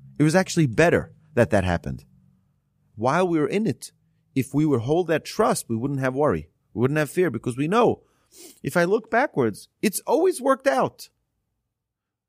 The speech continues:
That's why God is saying, "You can't see the future, but you can look at the past.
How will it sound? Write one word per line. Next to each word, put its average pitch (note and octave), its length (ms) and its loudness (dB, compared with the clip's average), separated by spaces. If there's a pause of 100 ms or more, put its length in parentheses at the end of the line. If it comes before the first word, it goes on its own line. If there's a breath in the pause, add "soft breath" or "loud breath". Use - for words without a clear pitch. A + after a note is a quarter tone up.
(300)
That's B2+ 200 -6
why C#3 220 0
God A#2 300 -2
is F#2+ 100 -4
saying, G2+ 360 -2
"You G2+ 100 -8
can't - 300 -6
see E3 140 0
the A#2 120 -2
future, F2 480 -2 (680)
but - 200 -2
you G2+ 40 -2
can G#2+ 160 2
look B2 200 0
at - 80 -8
the - 60 -14
past. F2 500 -4